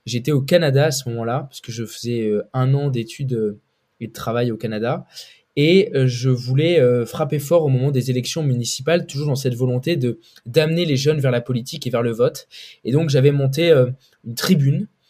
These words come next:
euh, qu'on a publiée dans Le Parisien avec Léna Van Nieuwenhuis, qui est, euh, la fondatrice d'un média qui s'appelle Passe Politique. Et on avait rassemblé autour de nous cent jeunes candidats ou élus de moins de trente ans.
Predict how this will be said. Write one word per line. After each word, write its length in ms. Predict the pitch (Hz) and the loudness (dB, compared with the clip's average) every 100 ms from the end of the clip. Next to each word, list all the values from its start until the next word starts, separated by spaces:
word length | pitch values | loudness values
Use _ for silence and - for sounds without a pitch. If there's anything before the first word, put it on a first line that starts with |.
| - _ 117 | -20 _ -4
euh, 180 | 113 110 | -2 0
qu'on 160 | 131 | 0
a 60 | 120 | 0
publiée 360 | - 135 143 | -2 -4 0
dans 80 | 139 | -2
Le 60 | 113 | -2
Parisien 600 | 185 156 143 131 139 139 - | -2 0 -2 -2 -4 -4 -8
avec 300 | 113 120 - | -6 -6 -2
Léna 260 | 135 156 165 | 0 0 0
Van 180 | 135 143 | 0 2
Nieuwenhuis, 640 | 147 127 127 135 - - - | 2 0 0 -2 -4 -8 -8
qui 180 | 123 | -4
est, 60 | 123 | -2
euh, 60 | 107 | -2
la 100 | - | -4
fondatrice 400 | 120 113 - 135 | -6 -8 -8 -8
d'un 100 | 107 | -8
média 240 | 117 139 | -6 -4
qui 80 | 135 | -6
s'appelle 220 | - 101 | -10 -10
Passe 220 | 147 147 | -8 -8
Politique. 500 | - 110 - - - - - - | -6 -10 -10 -14 -16 -18 -20 -8
Et 80 | 127 | -4
on 100 | 120 | 2
avait 200 | 127 147 | 4 4
rassemblé 400 | 143 135 131 139 | 4 0 0 2
autour 260 | 139 135 120 | 0 0 -4
de 100 | 123 | -2
nous 140 | 165 | -2
cent 380 | - - 208 196 | 0 0 2 0
jeunes 380 | 135 156 165 139 | 0 0 0 -2
candidats 540 | - 156 135 135 151 | -6 -4 0 2 4
ou 140 | 131 120 | 4 0
élus 180 | 135 | -2
de 120 | 135 113 | -4 -4
moins 240 | 131 151 | -2 -2
de 60 | 135 | -4
trente 300 | - 117 | -10 -12
ans. 120 | 123 | -12